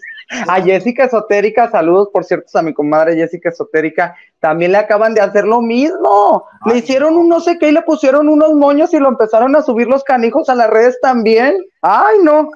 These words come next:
Speaker 2: Ayer en Facebook ya me empieza a llamar un montón de gente que, que, que están diciendo en Facebook que ya estás muerto, que te, ay, no, le digo, no sean así, porque,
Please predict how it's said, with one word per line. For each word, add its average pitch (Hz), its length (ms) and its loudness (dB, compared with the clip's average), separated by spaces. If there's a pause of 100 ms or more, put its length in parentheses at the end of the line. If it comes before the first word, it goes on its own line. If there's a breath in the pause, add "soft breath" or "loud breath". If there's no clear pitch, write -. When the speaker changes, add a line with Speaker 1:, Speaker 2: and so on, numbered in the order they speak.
(160)
Speaker 2:
Ayer 208 140 -16
en 220 80 -12
Facebook 214 460 -4 (100)
ya 165 160 -20 (520)
me 160 120 -14
empieza 170 320 -18
a - 20 -14
llamar 185 260 -8
un 196 100 -16
montón 175 300 -16
de 180 100 -18
gente 185 520 -18 (380)
que, 175 200 -20
que, 175 240 -20
que 170 120 -20
están 185 280 -18
diciendo 208 300 -16
en 208 80 -18
Facebook 208 300 -18
que 185 80 -20
ya 185 80 -18
estás 185 240 -20
muerto, 190 400 -20
que 185 100 -20
te, 165 160 -20 (420)
ay, 113 120 -20
no, 101 320 -20
le 127 100 -20
digo, 120 180 -20
no 117 120 -20
sean 123 240 -20
así, 127 200 -20
porque, - 360 -20